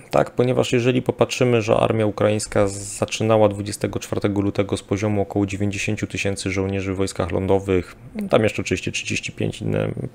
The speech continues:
siły powietrzne, piętnaście marynarka, specjalsi i tak dalej, no ale tak dziewięćdziesiąt tysięcy, powiedzmy, w wojskach lądowych, po miesiącu to było dwieście pięćdziesiąt tysięcy, po dwóch miesiącach trzysta pięćdziesiąt tysięcy, w wakacje mniej więcej siedemset tysięcy i to był taki maksymalny pułap mniej więcej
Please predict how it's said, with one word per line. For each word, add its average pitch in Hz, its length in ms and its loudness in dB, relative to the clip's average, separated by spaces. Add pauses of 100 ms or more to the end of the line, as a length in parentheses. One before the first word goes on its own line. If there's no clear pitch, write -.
(140)
siły 165 180 -2
powietrzne, - 480 2
piętnaście - 380 -2
marynarka, 117 760 4
specjalsi - 560 0
i - 20 -6
tak 113 140 2
dalej, 160 220 6
no 147 100 4
ale 139 160 6 (520)
tak 113 160 2
dziewięćdziesiąt 123 480 2
tysięcy, 110 400 0
powiedzmy, 101 640 0 (840)
w - 40 0
wojskach 101 360 4
lądowych, 104 540 4 (420)
po 120 100 6
miesiącu 120 380 4
to 113 100 0
było 107 180 2
dwieście 110 300 2
pięćdziesiąt 107 400 -2
tysięcy, 117 420 -2
po - 100 -4
dwóch 107 200 -4
miesiącach 110 380 -2
trzysta - 300 0
pięćdziesiąt 107 460 -2
tysięcy, 117 540 0
w 117 60 0
wakacje 107 680 4
mniej 104 200 0
więcej 110 420 0
siedemset 110 720 2
tysięcy 104 580 2
i 101 60 2
to - 140 -8
był 101 200 0
taki - 320 0
maksymalny 104 840 2
pułap - 440 0
mniej 101 120 0
więcej 139 420 2